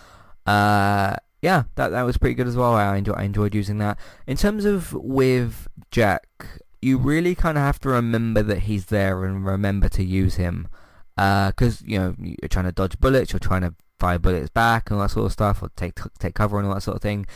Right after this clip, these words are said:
And again, because Gears of War is such a busy game in terms of when you get into a conflict, because there's, like, new enemies jump in, and then things jump in, and then other creatures come in and whatever, and they kind of, like, throw you off guard maybe.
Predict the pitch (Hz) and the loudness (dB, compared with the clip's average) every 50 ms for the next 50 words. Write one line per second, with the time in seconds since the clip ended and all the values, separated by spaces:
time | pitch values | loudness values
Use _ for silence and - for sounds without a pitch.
0 | - - - - - - - 113 113 117 120 127 120 113 110 - 147 139 - - | -16 -20 -20 -20 -12 -6 -2 -2 0 0 2 0 0 0 0 0 0 0 0 -2
1 | 139 131 117 123 - 117 117 113 - - 113 104 107 95 - 110 104 98 98 92 | -2 -2 -2 -2 -2 0 0 0 0 0 0 0 0 2 2 2 2 2 0 -2
2 | 92 107 110 107 101 101 95 92 90 - - 95 92 92 95 85 98 98 92 90 | 0 0 2 2 2 0 0 -2 0 0 0 0 0 0 -2 0 0 -2 -2 -2
3 | 87 82 85 78 90 92 - - 90 90 - - 110 104 - - 90 87 - - | -2 -4 -4 -6 -6 -6 -4 -4 -4 -2 0 -2 -2 0 -2 -2 -4 -4 -6 -6
4 | - - - - 92 87 90 85 78 82 80 85 87 92 98 120 139 135 117 98 | -4 -4 -2 -2 -2 -2 -4 -4 -4 -4 -6 -4 -2 0 0 2 2 2 0 -2
5 | 95 90 - 95 90 87 - 95 90 87 85 87 85 87 87 85 87 - 127 123 | -4 -2 -2 -2 -2 0 0 0 0 -2 -2 -4 -6 -8 -8 -8 -6 -4 -4 -2
6 | 120 107 98 - 101 92 92 - - 98 95 90 87 85 85 87 87 90 87 - | -2 -2 -2 -4 -2 -2 0 2 2 0 0 -2 -4 -6 -4 -4 -6 -6 -8 -10
7 | - - - - - - - - - - - - - - - 113 113 110 - - | -14 -18 -20 -20 -20 -20 -18 -16 -16 -16 -16 -14 -8 -4 -2 0 0 0 0 0
8 | 104 - - 98 - - 101 98 98 95 95 95 92 90 90 90 90 90 90 90 | -2 0 -2 -2 0 0 0 2 2 0 0 0 0 -2 -2 -2 -2 -2 -2 -2
9 | 90 90 90 90 90 90 - - 92 92 92 87 - - - - 58 53 - - | -2 -4 -4 -4 -4 -4 -4 -2 -2 -2 -4 -6 -8 -8 -8 -8 -8 -8 -10 -8
10 | - - 98 98 95 92 90 90 - - 101 101 101 92 95 95 90 95 - 92 | -4 -2 0 0 2 0 0 -2 -2 0 0 2 2 2 0 -2 0 0 0 0
11 | 90 87 | 0 -2